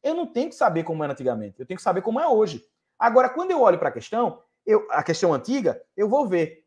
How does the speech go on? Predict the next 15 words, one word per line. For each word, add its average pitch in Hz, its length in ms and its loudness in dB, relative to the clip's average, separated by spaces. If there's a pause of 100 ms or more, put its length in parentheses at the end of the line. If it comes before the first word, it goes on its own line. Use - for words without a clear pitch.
Mas 262 340 -4
o 262 140 -8
que 320 100 -6
que 339 60 -6
ele 339 80 -2
perguntava 254 500 2
em 196 60 -2
dois 190 140 -2
mil 196 120 -8
e 190 60 -4
onze? 131 280 -4
E 185 60 -8
você 208 240 -6
vai 214 140 -4
ver 139 340 -8